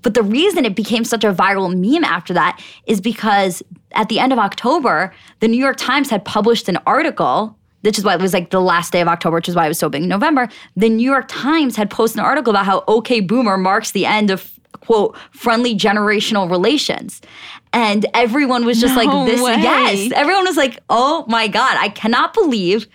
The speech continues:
Speaker 1: that this sound that we were using on TikTok and just, like, making fun of adults in, like, the most harmless way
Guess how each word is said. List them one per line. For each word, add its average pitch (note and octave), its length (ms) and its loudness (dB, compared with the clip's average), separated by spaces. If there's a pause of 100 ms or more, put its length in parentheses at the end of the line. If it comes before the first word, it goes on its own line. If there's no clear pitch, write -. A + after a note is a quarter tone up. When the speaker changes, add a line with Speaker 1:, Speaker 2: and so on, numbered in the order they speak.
(260)
Speaker 1:
that G3+ 220 0
this - 220 0 (120)
sound A#3 420 0
that C4+ 100 2
we A#3 140 -2
were B3+ 100 2
using G#3+ 360 0
on G3+ 100 0
TikTok D#4 600 -2 (400)
and A#3+ 160 2
just, C4+ 120 0
like, A#3+ 120 2
making A3 360 0
fun A#3+ 160 0
of A3+ 60 0
adults G3 380 2
in, D4 40 2
like, G#3+ 160 -2
the G#3+ 80 0
most G#3 240 0
harmless G3+ 520 -2
way G3+ 460 2